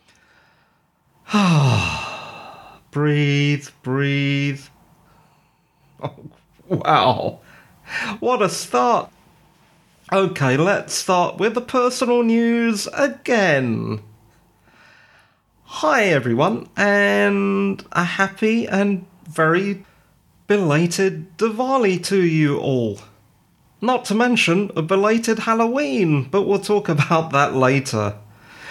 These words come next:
The reason this show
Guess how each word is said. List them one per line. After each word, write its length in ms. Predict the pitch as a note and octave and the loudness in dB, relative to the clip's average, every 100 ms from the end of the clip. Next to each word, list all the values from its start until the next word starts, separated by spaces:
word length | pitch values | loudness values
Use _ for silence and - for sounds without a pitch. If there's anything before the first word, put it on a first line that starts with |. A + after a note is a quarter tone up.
| - - - - - _ _ _ _ _ - | -16 -16 -20 -20 -20 _ _ _ _ _ -2
The 100 | C4+ | -2
reason 840 | C4+ D4+ D4 A3+ G#3+ E3 D3+ D3 - _ _ _ - | 0 -2 0 0 0 0 0 -4 -18 _ _ _ -4
this 140 | G3 | -2
show 540 | - - G#3 E3+ D#3+ | 0 0 0 2 0